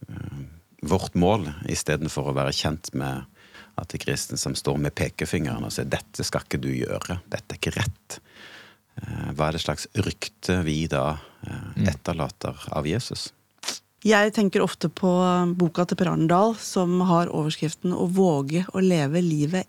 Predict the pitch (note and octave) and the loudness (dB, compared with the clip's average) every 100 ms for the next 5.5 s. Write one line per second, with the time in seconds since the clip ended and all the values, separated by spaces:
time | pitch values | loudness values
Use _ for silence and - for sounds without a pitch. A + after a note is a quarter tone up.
0 | - E3 G3+ G3+ G#3 A3 - B3+ C#4+ F3+ | 0 2 2 2 0 0 0 2 2 0
1 | - _ _ _ _ _ _ _ _ _ | -4 _ _ _ _ _ _ _ _ _
2 | _ _ - A3+ A3+ G#3 D3+ D#3+ E3 C3 | _ _ 0 4 6 4 4 4 4 2
3 | - D3+ - D3+ C#3 D3 D3+ D#3 - - | -2 -4 0 2 4 4 4 0 -6 -20
4 | - - - A3 G3+ G3+ D#3+ E3+ - - | -20 -14 2 4 6 6 6 4 2 4
5 | G#3 F#3 F3 G3+ C4+ | 8 8 8 8 6